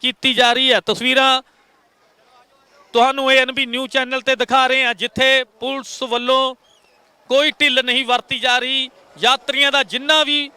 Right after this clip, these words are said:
ਸਮਾਨ ਬੱਸ ਦੇ ਵਿੱਚ ਮੌਜੂਦ ਹੈ, ਉਹਦੀ ਚੈਕਿੰਗ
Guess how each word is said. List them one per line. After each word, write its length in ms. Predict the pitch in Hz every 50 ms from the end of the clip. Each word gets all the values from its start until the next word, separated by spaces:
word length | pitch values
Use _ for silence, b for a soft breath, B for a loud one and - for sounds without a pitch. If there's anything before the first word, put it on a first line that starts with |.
| - -
ਸਮਾਨ 440 | - - 233 233 240 240 254 269 262
ਬੱਸ 320 | 202 - 233 240 233 -
ਦੇ 120 | 262 233 254
ਵਿੱਚ 220 | 247 254 - -
ਮੌਜੂਦ 380 | 247 233 233 202 240 247 254 262
ਹੈ, 100 | 262 254
ਉਹਦੀ 400 | 233 220 202 262 269 269 269 254 b b b b b b b b _ _ _ _ _ _ _ _ _ _ _ _ _ _
ਚੈਕਿੰਗ 460 | - 254 269 294 285 - 320 294 277